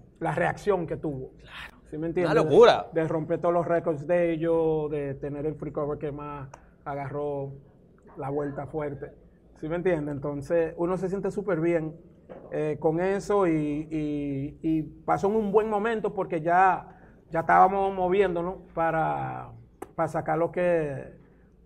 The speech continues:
Speaker 1: lo que va a ser mi álbum número cuatro. Yo no he sacado un álbum en diez años y ya viene saliendo a final de este año. Así que antes de eso, estuvimos ahí como calentando ya, con Pásame la Botella, con La Nueva Cita. Entonces ellos llegan con el free cover y
Speaker 2: Y la locura.
Speaker 1: y la locura.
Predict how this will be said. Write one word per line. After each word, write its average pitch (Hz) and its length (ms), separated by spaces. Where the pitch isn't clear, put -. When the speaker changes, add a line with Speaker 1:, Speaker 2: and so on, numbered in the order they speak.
Speaker 1:
lo 156 100
que 156 80
va 151 80
a 147 60
ser 175 140
mi 175 140
álbum 175 320
número 175 380
cuatro. 180 640
Yo 160 160
no 160 80
he - 20
sacado 175 260
un 175 80
álbum 175 340
en 180 220
diez 185 280
años 170 500
y 160 80
ya 151 180
viene 165 220
saliendo 175 360
a 170 40
final 165 300
de 170 60
este 180 140
año. 151 300
Así 143 420
que 147 560
antes 156 280
de 208 80
eso, 202 240
estuvimos 151 380
ahí 170 140
como 170 320
calentando 147 600
ya, 139 280
con 135 160
Pásame 143 360
la 143 80
Botella, 156 920
con 143 140
La 135 80
Nueva 135 260
Cita. 170 420
Entonces 139 420
ellos 160 180
llegan 202 400
con 156 160
el 143 100
free 147 180
cover 185 420
y - 800
Speaker 2:
Y 160 60
la 160 100
locura. 147 600
Speaker 1:
y 156 40
la 156 140
locura. 127 460